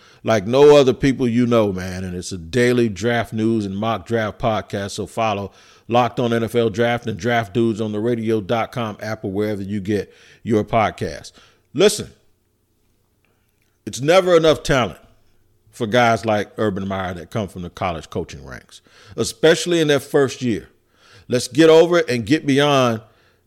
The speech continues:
this you know, thinking that they gotta be believing in the guys that are already here. You know, it's never enough.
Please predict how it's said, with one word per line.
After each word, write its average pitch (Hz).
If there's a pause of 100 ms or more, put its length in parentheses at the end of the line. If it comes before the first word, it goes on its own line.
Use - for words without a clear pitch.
this 127 (1040)
you 135
know, 117
thinking 135
that 120
they 123
gotta 123
be 120
believing 117
in 107
the 104
guys 110
that 104
are 98
already 98
here. 95 (1400)
You 110
know, 98 (720)
it's -
never 147
enough. 131